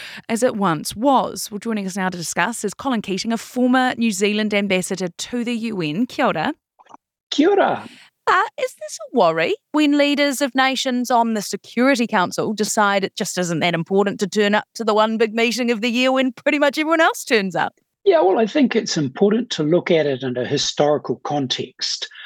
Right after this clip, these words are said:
Speaker 2: Firstly, I think that people don't remember that for most of the life of the United Nations, it was very rare for,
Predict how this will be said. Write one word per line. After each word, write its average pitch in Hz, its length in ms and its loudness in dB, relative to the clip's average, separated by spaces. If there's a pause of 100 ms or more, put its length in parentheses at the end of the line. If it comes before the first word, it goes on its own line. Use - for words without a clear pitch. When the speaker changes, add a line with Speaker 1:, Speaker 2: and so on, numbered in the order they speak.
(200)
Speaker 2:
Firstly, 196 720 2
I 143 80 -2
think - 480 -4 (180)
that - 480 0
people 135 460 2
don't 156 280 2
remember 143 840 2
that 143 240 -2
for - 160 -4
most 147 420 0
of 117 200 -4
the 127 100 0
life 156 500 0 (100)
of 120 120 -10
the 123 80 -6
United 113 480 -8
Nations, 131 500 0 (460)
it - 60 6
was 185 240 4
very 202 340 2
rare 135 500 2
for, 131 540 -2